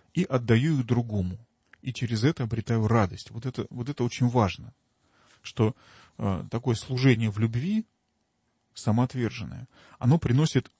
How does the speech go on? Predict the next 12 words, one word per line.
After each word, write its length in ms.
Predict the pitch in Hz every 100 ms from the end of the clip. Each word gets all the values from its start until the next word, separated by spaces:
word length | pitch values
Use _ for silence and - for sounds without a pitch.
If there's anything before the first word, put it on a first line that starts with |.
| _ _ -
истинную 520 | 135 165 - 160 139
радость 340 | 117 117 113
человеку, 640 | - 117 120 110 98 - 123
потому 200 | - 101
что 140 | 113 120
оно 100 | 135
уподобляет 520 | 127 117 117 131 113
его 160 | 107 110
Богу. 400 | 120 95 95 -
Бог 340 | 110 139 -
так 200 | - 123
любит. 380 | 110 98 - -